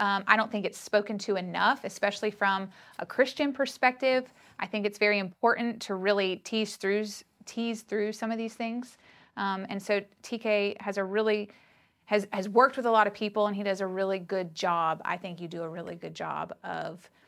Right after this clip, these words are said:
speaking to this because you understand clinical language, you understand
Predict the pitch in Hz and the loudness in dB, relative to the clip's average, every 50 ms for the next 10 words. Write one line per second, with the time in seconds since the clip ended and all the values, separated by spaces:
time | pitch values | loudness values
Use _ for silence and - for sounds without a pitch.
0 | _ _ _ _ _ - - - - - 233 226 220 - 202 196 190 180 - - | _ _ _ _ _ -20 -20 -18 -8 -6 -6 -6 -6 -6 -8 -8 -8 -10 -12 -12
1 | 165 160 151 147 151 151 - - - 175 - 190 190 175 202 190 - 202 214 220 | -8 -6 -6 -6 -6 -8 -10 -12 -12 -10 -8 -8 -6 -6 -6 -6 -4 -2 0 0
2 | 226 220 - - 214 214 208 208 - 208 208 202 196 202 196 190 196 190 190 190 | -2 -2 -2 -4 -4 -4 -4 -4 -4 -4 -4 -4 -2 -2 -2 -2 -2 -4 -4 -4
3 | 185 190 190 185 180 190 185 - - 202 208 202 208 202 - - - - 208 196 | -2 -4 -4 -4 -4 -6 -8 -6 -4 -4 -4 -4 -4 -4 -6 -8 -6 -4 -4 -2
4 | 196 190 190 190 | -2 -4 -6 -6